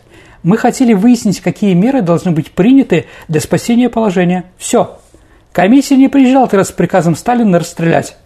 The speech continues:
как писали во время Хрущёва, знаете, да? А Жуков не говорил, что, мол, нет, не надо его расстреливать, сделайте его моим заместителем. Мы всё решили без этого".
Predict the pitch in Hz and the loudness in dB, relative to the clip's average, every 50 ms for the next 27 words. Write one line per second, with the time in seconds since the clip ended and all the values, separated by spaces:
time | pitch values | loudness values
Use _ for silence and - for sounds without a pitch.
0 | _ _ - - - - 160 - - 165 143 135 135 135 135 139 131 135 127 - | _ _ -10 -10 -8 -10 -10 -6 -4 -4 -2 -2 -2 -2 -2 -2 -2 -2 -4 -4
1 | - 139 - - - 143 135 139 131 151 156 170 - - 175 123 - - - - | -4 -4 -4 -4 -4 -4 -4 -4 -4 -4 -4 -6 -6 -6 -8 -8 -8 -8 -10 -16
2 | - - - - - - - 170 165 190 311 320 - 311 - 294 302 269 302 302 | -20 -20 -20 -20 -20 -8 -4 -2 0 2 2 2 0 0 2 2 2 4 4 2
3 | 294 294 294 294 302 285 - - - 196 202 220 226 208 214 262 285 277 - 233 | 2 2 4 4 2 2 0 0 0 0 2 2 4 4 4 4 2 2 0 0
4 | 233 254 262 240 247 233 233 233 226 - - 208 196 190 196 196 190 196 - - | 2 2 2 2 2 2 2 0 -2 -2 -2 0 0 0 0 -2 -4 -6 -10 -18
5 | _ _ _ _ _ - 139 139 202 247 277 262 - - 196 170 185 185 175 180 | _ _ _ _ _ -6 -4 0 0 2 2 0 0 0 0 0 2 2 2 0
6 | 190 190 175 170 175 175 165 - - 160 143 - 135 135 135 143 - _ _ _ | 0 0 0 0 0 0 -2 -2 -2 -4 -4 -4 -6 -8 -10 -10 -14 _ _ _
7 | _ _ - _ - 185 233 269 - - 254 226 196 - - 269 214 208 170 165 | _ _ -20 _ -2 0 0 0 0 0 0 0 0 0 -2 -2 0 0 0 0
8 | 127 131 - - - 143 - - | -2 -2 -4 -4 -6 -10 -10 -12